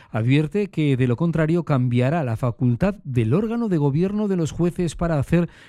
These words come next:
nombramientos en el Tribunal Supremo y en los Tribunales Superiores de Justicia. Es una de las referencias informativas en Madrid, además de ese debate que hemos ido resumiendo en el Congreso de los Diputados y que también repasaremos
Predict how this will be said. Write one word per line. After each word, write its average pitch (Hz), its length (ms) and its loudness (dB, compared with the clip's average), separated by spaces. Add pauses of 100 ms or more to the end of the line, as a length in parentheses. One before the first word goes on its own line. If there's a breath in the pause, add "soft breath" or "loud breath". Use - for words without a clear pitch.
(120 loud breath)
nombramientos 147 880 0
en 135 100 0
el 120 120 0
Tribunal 143 320 0
Supremo 143 520 0
y 127 180 -2
en 117 60 -2
los 110 180 -6
Tribunales 139 680 0
Superiores 131 680 -2
de 135 80 0
Justicia. 110 680 -4 (300 loud breath)
Es - 80 -14
una 214 180 -2
de 170 100 0
las 156 200 0
referencias 143 600 0
informativas 127 680 0
en 131 80 2
Madrid, 131 360 2 (420 loud breath)
además 123 600 2
de 123 120 2
ese 127 180 -2
debate 127 440 0
que 131 180 -2
hemos 127 320 -2
ido 123 240 0
resumiendo 123 600 0
en 113 80 0
el 110 120 -4
Congreso 117 480 -2
de 120 80 -2
los 117 100 -2
Diputados 143 480 -2
y 175 60 -2
que 151 120 -2
también 139 320 2
repasaremos 131 720 0